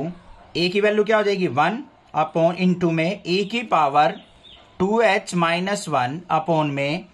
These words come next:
यहाँ पे क्या आ जाएगा? E की पावर टू एच माइनस वन। यहाँ पे साथ में N भी आएगा, क्योंकि जो फॉर्मूला होता है हमारा,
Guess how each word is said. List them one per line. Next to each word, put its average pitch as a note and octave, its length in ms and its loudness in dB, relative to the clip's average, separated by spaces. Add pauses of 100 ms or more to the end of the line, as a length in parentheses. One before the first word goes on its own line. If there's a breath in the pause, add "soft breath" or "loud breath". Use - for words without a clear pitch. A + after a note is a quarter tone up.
(320 soft breath)
यहाँ D3+ 200 2
पे F#3 100 -4
क्या F#3+ 180 4
आ - 40 6
जाएगा? G3 340 -2
E F3+ 180 -2
की G3+ 160 -4
पावर F3+ 380 2
टू D#3+ 280 -4
एच E3+ 200 -2
माइनस C3+ 500 -4
वन। F2+ 220 -10 (1900 loud breath)
यहाँ D3+ 240 2
पे G#3+ 80 0
साथ F3+ 300 2
में A3 240 0
N D3+ 160 2
भी F3+ 120 0
आएगा, D#3 340 2
क्योंकि G3 340 -4
जो G#3+ 140 2
फॉर्मूला F#3+ 420 2
होता G#3 260 2
है G3 120 0
हमारा, C#3 380 0